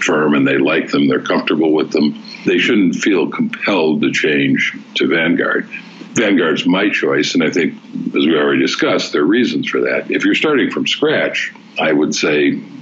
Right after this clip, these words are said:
you know, anybody who asked me personally, I would, I would go to Vanguard. And you can log on to the Vanguard website and probably get started with a few mouse clicks.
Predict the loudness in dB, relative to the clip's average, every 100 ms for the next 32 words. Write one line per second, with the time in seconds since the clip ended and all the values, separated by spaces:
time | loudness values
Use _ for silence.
0 | -4 0 2 2 0 -2 -4 0 2 4
1 | 2 2 2 0 0 0 0 -2 -14 -20
2 | -10 -2 0 0 0 2 0 2 2 0
3 | -2 0 2 2 2 2 0 0 0 -2
4 | -6 -8 -14 -12 -12 -14 -4 -2 0 0
5 | 2 2 2 2 2 2 2 2 2 0
6 | 2 0 0 0 0 0 0 0 2 0
7 | 0 0 0 0 0 -2 0 0 0 0
8 | 0 0 2 0 -2 -2 2 2 4 2
9 | 2 -2 0 0 0 -4